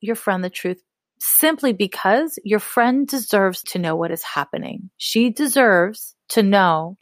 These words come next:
that her boyfriend is not just lying to her once, but encouraging her dear close friend to lie to her continuously. And your friend does deserve to know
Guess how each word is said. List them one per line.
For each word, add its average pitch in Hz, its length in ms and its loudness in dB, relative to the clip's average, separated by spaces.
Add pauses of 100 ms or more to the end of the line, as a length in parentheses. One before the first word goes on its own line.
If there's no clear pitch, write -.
that 208 120 2
her 233 80 4
boyfriend 208 460 4
is 196 120 -2
not 220 160 2
just 226 200 -4
lying 214 320 2
to 196 100 -8
her 202 160 -2
once, 269 420 2 (340)
but 220 200 2 (160)
encouraging 262 720 0
her 277 240 0
dear 247 480 -2
close 233 460 0
friend 220 580 0 (120)
to 233 100 0
lie 196 220 2
to 196 80 -4
her 175 120 -2
continuously. 170 760 -10 (840)
And 226 180 2
your 226 300 0
friend 226 500 2 (200)
does 240 340 0
deserve 302 540 -2
to 262 140 -6
know 220 720 -2